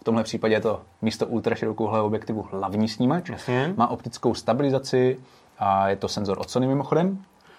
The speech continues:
Speaker 2: To je v této cenovce furt dobrý.
Speaker 1: Jo, to je super. Jako optická stabilizace u
Speaker 2: Galaxy
Speaker 1: telefonu za deset tisíc
Speaker 2: A padesát dva to má,
Speaker 1: není, není
Speaker 2: ale
Speaker 1: pořád
Speaker 2: není,
Speaker 1: standard.
Speaker 2: není to standardem, no.
Speaker 1: Každopádně. A plus tady máme osmimegapixelový ultraširokouhlý objektiv, který je fajn. To už
Speaker 2: Jasně,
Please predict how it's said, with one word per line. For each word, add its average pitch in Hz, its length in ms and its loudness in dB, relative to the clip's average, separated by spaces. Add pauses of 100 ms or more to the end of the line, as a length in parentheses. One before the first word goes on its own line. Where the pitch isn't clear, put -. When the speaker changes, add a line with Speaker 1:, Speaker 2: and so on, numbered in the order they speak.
(140)
Speaker 2:
To - 100 2
je 214 60 8
v - 40 -4
této 185 360 4
cenovce 170 420 4
furt 170 180 2
dobrý. 113 360 2 (100)
Speaker 1:
Jo, 139 180 10
to - 80 8
je 160 60 10
super. 104 500 2
Jako 113 180 0
optická 127 380 4
stabilizace 123 460 2
u 127 80 -2
Speaker 2:
Galaxy 147 360 8
Speaker 1:
telefonu 170 240 8
za - 60 8
deset 160 40 6
tisíc 160 120 6
Speaker 2:
A 151 40 6
padesát 120 220 6
dva 107 60 2
to 107 100 4
má, 160 420 4 (260)
Speaker 1:
není, 120 420 4
není 117 120 4
Speaker 2:
ale 135 180 10
Speaker 1:
pořád 143 140 6
Speaker 2:
není, 143 140 4
Speaker 1:
standard. 104 260 0
Speaker 2:
není 131 240 -2
to 127 80 -6
standardem, 107 500 -4
no. - 20 -8
Speaker 1:
Každopádně. 95 640 0 (260)
A 101 540 4 (100)
plus - 120 -4
tady 117 140 2
máme 110 200 4
osmimegapixelový 113 880 0
ultraširokouhlý 127 800 4
objektiv, 113 400 0
který 113 200 4
je 101 80 4
fajn. 104 420 2 (120)
To - 60 -2
už 101 80 -2
Speaker 2:
Jasně, 101 60 -2